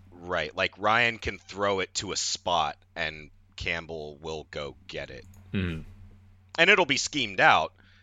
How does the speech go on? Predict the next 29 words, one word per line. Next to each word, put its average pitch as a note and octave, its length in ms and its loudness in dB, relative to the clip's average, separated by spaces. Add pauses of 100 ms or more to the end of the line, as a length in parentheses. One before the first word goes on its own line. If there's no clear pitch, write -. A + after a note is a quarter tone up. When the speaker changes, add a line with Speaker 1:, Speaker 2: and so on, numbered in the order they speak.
Speaker 1:
It's - 120 -12
not A2 180 2
just - 160 -6
gonna F2 100 -14
be, D#2 120 -6
like, C#2 200 -8
you D2+ 80 -16
know, A#1 120 -16
random, D#2+ 400 -4
but F2 220 -2
it, F2 160 0
Speaker 2:
Yeah. E2+ 220 0 (580)
Speaker 1:
it'll, G2+ 140 8
Speaker 2:
I - 40 12
just - 100 2
hope A2 100 6
he - 60 -6
stays - 100 -2
Speaker 1:
yeah. - 120 -2
Speaker 2:
healthy. - 360 -6 (800)
Speaker 1:
Yeah, D2 180 -4
me C#2 100 -12
too. - 60 -12
Speaker 2:
Please C3+ 160 8
don't G2 160 2
get F2 120 0
hurt, - 200 -4
Paris. E2+ 440 -6
<laughs> - 60 -16